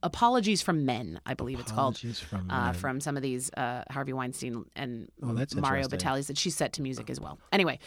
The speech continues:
Speaker 1: um, she's a
Speaker 2: Oh, that
Speaker 1: genius,
Speaker 2: sounds,
Speaker 1: is my point.
Speaker 2: I wanna, I wanna
Speaker 1: Um,
Speaker 2: check that out.
Speaker 1: normal people say their name first. Um,
Speaker 2: Wait, there was also, um, Endless Love.
Speaker 1: Oh.
Speaker 2: Um,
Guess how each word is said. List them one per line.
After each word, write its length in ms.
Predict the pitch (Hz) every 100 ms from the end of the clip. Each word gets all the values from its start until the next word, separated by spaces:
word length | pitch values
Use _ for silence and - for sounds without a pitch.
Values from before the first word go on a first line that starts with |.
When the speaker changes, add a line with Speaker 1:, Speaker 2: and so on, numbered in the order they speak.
| - - -
Speaker 1:
um, 680 | 196 185 175 165 156 151 -
she's 220 | - 175
a 20 |
Speaker 2:
Oh, 20 | 151
that 60 |
Speaker 1:
genius, 240 | 147 139 135
Speaker 2:
sounds, 200 | - 165
Speaker 1:
is 60 |
my 120 | 143 139
point. 260 | - 131
Speaker 2:
I 40 | 98
wanna, 220 | 104 90 - -
I 40 |
wanna 140 | 92 156 147
Speaker 1:
Um, 40 | 139
Speaker 2:
check 180 | 143 160
that 120 | 180
out. 140 | 185
Speaker 1:
normal 260 | 160 147 147
people 220 | 143 143
say 160 | 143 139
their 160 | 135
name 260 | 135 131 131
first. 520 | - - - - - - - -
Um, 760 | 208 190 185 170 170 156 151 - - - - - -
Speaker 2:
Wait, 180 | 147 131
there 80 | 143
was 120 | 139
also, 760 | - 143 170 - 131 117 110 113
um, 600 | 110 104 101 98 98 95 - - - - - - _
Endless 360 | 113 123 123 -
Love. 520 | 92 90 113 - - - - - -
Speaker 1:
Oh. 720 | 185 175 160 156 147 143 139
Speaker 2:
Um, 720 | 120 107 104 101 98 95 98